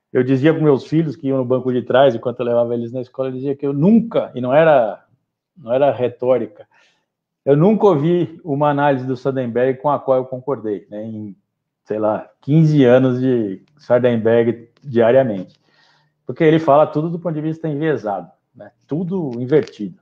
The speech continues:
É impressionante. É, mas é isso. E eu, eu queria aproveitar, então, e falar um pouco só sobre o que que, essa provocação sua aí, é, sobre o que que é o mercado, né?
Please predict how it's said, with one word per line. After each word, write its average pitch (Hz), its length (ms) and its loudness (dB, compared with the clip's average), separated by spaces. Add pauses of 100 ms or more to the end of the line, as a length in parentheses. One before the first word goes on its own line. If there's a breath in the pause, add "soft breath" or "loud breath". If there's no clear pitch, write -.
(160)
É 143 120 0
impressionante. 135 760 -2 (600 soft breath)
É, 110 840 4 (560)
mas 196 160 2
é 247 100 6
isso. 139 400 2 (260 soft breath)
E 196 60 0
eu, 220 160 6
eu 214 160 2
queria 220 160 4
aproveitar, 175 540 4
então, 180 200 2
e 175 60 2
falar 185 240 2
um 180 80 2
pouco 190 260 0
só 180 220 2
sobre 185 300 -8
o 170 40 -6
que 196 140 -10
que, 185 400 -6 (840)
essa 180 240 0
provocação 156 760 0
sua 143 320 -4
aí, 143 340 -2
é, 120 400 0
sobre 147 260 -4
o 147 60 -2
que 160 140 -10
que 165 100 -6
é 160 60 4
o 160 60 2
mercado, 131 600 0
né? 120 200 -10